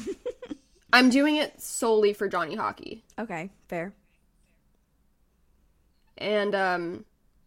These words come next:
Speaker 1: we'll bench the Lightning solely for Vazzy.
Speaker 2: Okay.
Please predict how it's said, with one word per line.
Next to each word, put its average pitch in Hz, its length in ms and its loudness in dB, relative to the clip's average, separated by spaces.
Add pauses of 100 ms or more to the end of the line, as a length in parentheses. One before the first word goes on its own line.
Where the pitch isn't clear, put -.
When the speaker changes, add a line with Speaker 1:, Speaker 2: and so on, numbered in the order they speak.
(140)
Speaker 1:
we'll 214 200 0
bench 214 480 -2
the 185 120 -4
Lightning 156 440 -6
solely 214 520 4
for 208 220 -2
Vazzy. 180 540 -6
Speaker 2:
Okay. 165 340 -10